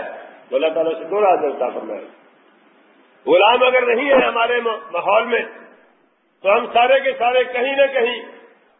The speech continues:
کام پہ لگے ہوئے ہیں۔ ہماری دوہری ذمہ داری ہے، ایک اللہ کی طرف سے ذمہ داری ہے، ایک جہاں کہیں کام کرتے ہیں وہاں ذمہ داری ہے۔ دونوں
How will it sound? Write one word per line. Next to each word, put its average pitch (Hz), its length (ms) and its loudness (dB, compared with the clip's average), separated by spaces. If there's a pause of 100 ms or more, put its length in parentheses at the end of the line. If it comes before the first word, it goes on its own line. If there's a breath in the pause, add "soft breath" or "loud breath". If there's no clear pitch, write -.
(400)
کام 240 240 2
پہ 254 80 0
لگے 247 220 0
ہوئے 233 240 -2
ہیں۔ 196 200 0
ہماری 190 300 -2
دوہری 233 280 -2
ذمہ 185 260 -4
داری 165 280 -2
ہے، 165 60 -4
ایک 160 160 -6
اللہ 196 220 2
کی 220 120 -8
طرف 208 180 -6
سے 185 100 -6
ذمہ 170 260 -2
داری 160 300 0
ہے، 139 80 0 (440)
ایک 202 240 0
جہاں 190 240 0
کہیں 170 240 -6
کام 160 260 -6
کرتے 143 360 -10
ہیں 120 100 -10 (800)
وہاں 147 320 2
ذمہ 175 240 -4
داری 147 280 -6
ہے۔ 131 100 -4 (540)
دونوں 240 260 4